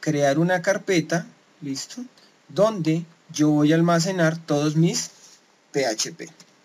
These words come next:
¿Listo? Entonces voy a dejar que descarguen las versiones de P H P y luego las ubico dentro de esta carpeta, las descomprimo y luego lo que haré es fusionarlas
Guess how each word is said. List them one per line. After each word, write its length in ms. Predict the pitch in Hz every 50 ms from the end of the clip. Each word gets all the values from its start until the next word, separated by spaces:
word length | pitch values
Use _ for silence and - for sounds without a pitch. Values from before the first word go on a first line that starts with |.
| _ _ _ _ _ _ _ _ _ _ _ - - _ - - _ _ _ _ _ _ _ _ _ _ _ _ _ _ - _ _ _ -
¿Listo? 280 | - - - - 285 - - _ - - - _ _ _ -
Entonces 580 | 143 143 135 139 - - 170 170 175 170 - -
voy 260 | 143 147 151 151 165
a 40 | 180
dejar 240 | 170 160 139 139 -
que 100 | - 170
descarguen 680 | 165 156 - - 147 139 143 143 160 165 170 165 175 - _ _ _ _ _ _ _ _ _ _ _ _
las 200 | - 147 151 147
versiones 440 | 165 196 190 170 - 185 185 180 175
de 100 | 175 170
P 140 | 170 180 175
H 220 | 170 165 - -
P 280 | - - 190 196 196 190
y 100 | - 202
luego 460 | 196 196 202 202 185 165 156 180 226 - - _ _ _ _ _ _ _ _
las 300 | - 147 160 170 165 -
ubico 400 | 196 196 196 190 170 170 - 170
dentro 340 | 160 143 139 131 - - 123
de 100 | 131 135
esta 220 | 139 - - 160
carpeta, 640 | 165 - 185 180 175 190 180 165 165 196 202 180 170 - _ _ _ _ _ _ _ _ _ _ _ _ _ _ _ _ -
las 240 | - 156 165 170 170
descomprimo 840 | 190 196 190 - - 196 202 190 165 190 185 180 180 196 208 - - _
y 120 | - 202
luego 360 | 202 196 185 180 175 160 180 185
lo 180 | 180 170 165
que 120 | - - 143
haré 220 | 135 143 156 180
es 180 | - - - - _ _ _ _
fusionarlas 1040 | - - 226 226 190 - 214 220 226 220 214 185 160 160 185 208 240 - - -